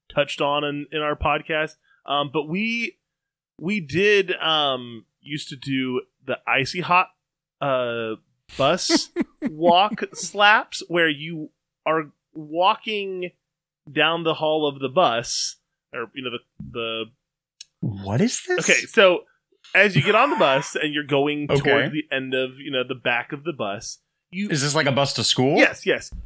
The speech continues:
Speaker 1: You,
Speaker 3: Okay.
Speaker 1: you put, you apply Icy Hot to your hand, and you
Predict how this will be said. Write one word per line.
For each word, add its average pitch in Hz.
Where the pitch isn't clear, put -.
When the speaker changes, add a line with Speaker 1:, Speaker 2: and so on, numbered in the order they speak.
Speaker 1:
You, 214
Speaker 3:
Okay. 185
Speaker 1:
you 240
put, 247
you 214
apply 220
Icy 165
Hot 226
to -
your 170
hand, 170
and 202
you 190